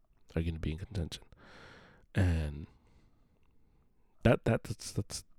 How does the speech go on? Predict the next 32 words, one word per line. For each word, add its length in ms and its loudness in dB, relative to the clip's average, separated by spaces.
that's 200 2
all 100 6
you 100 6
want. 200 -4
All 120 10
you 100 12
want 220 10
in 100 8
this 420 6
is 100 0
that. 180 -2
Because 460 8
we 160 12
had, 460 12
for 80 6
example, 400 8
the 80 8
Padres. 480 6
The 100 0
Padres 400 6
made 400 4
the, 120 4
the 180 2
N-, 340 4
N 200 4
L 120 4
C 220 2
S 380 0
last, 260 0
two 120 8
years 220 2
ago. 200 0